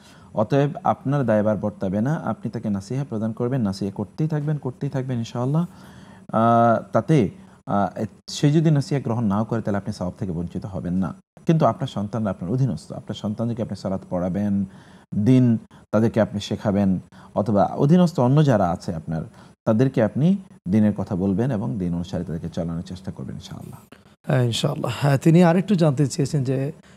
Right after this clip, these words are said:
Speaker 2: এই প্রশ্নটি অনেকেরই আছে যে ঘরে অভাব অনটন, সংকট কাটছেই না, তো সম্মিলিতভাবে কোন প্রচেষ্টাকে চালাতে পারে যার মাধ্যমে আল্লাহ পাক সংকট
Speaker 1: আ-,
Speaker 2: দূর
Speaker 1: আমরা
Speaker 2: করবেন?
Speaker 1: সেই কথাই বলেছি আগেই, যেটা বলেছি যে আপনি এই কাজগুলো করুন।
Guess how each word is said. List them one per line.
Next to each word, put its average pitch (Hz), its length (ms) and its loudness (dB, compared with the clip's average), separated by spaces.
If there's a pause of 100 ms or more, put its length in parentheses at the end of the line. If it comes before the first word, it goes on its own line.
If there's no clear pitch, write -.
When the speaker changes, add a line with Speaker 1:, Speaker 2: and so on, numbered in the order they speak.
(120)
Speaker 2:
এই 147 120 4
প্রশ্নটি 151 360 2
অনেকেরই 165 420 4
আছে 143 220 0
যে 131 160 0
ঘরে 139 380 4
অভাব 135 420 2
অনটন, 131 400 -2
সংকট 151 520 0
কাটছেই 147 500 -2
না, 117 120 -10 (500)
তো 135 440 0
সম্মিলিতভাবে 175 840 6
কোন 180 260 2
প্রচেষ্টাকে 151 520 0
চালাতে 131 320 2
পারে 170 220 0
যার 147 180 2
মাধ্যমে 127 280 -2
আল্লাহ 123 160 -2
পাক 135 120 -8
সংকট - 200 2
Speaker 1:
আ-, - 20 4
Speaker 2:
দূর - 100 0
Speaker 1:
আমরা 165 220 6
Speaker 2:
করবেন? 180 80 4
Speaker 1:
সেই 165 220 2
কথাই 170 220 2
বলেছি 143 360 2
আগেই, 117 280 4
যেটা 117 180 2
বলেছি 95 380 -2
যে 107 100 0
আপনি 104 280 -2
এই 139 180 0
কাজগুলো 120 420 0
করুন। 143 320 0